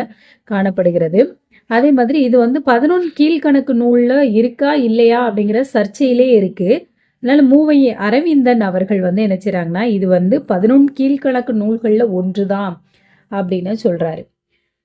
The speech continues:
ஆம், அதுக்கப்புறம் ஒரு சில இது மட்டும், "தனக்கு சான்று நாரை மட்டுமே"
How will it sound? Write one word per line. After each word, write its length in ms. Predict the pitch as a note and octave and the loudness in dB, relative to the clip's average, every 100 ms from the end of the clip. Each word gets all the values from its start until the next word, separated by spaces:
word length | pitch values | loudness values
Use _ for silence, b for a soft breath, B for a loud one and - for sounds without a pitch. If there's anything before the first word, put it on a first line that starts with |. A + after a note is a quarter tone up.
| _ - | _ -12
ஆம், 280 | G3 G3 F#3+ A3 | -8 -6 -6 -8
அதுக்கப்புறம் 500 | A3 A3 A3 A3+ B3 | -4 -2 0 0 4
ஒரு 220 | B3 C4+ | 4 2
சில 260 | C#4 C#4 B3 B3 A3+ G#3 G3 F#3+ F#3 F3+ F3 | -2 -2 0 0 0 0 -2 -2 -2 -2 -4
இது 120 | G3 G3 | -4 -2
மட்டும், 280 | F#3+ G3 F#3 | -2 -4 -4
"தனக்கு 380 | G#3 A3+ A3+ A3+ | -4 -2 -4 -4
சான்று 680 | B3+ G#3 G#3+ G3+ G#3+ F#3+ G3 | -2 0 0 2 2 0 -2
நாரை 440 | F#3 F#3+ G#3+ A3+ | -4 -2 0 0
மட்டுமே" 520 | G#3+ F3 G#3+ F#3+ G3 | -2 -4 -6 -4 -2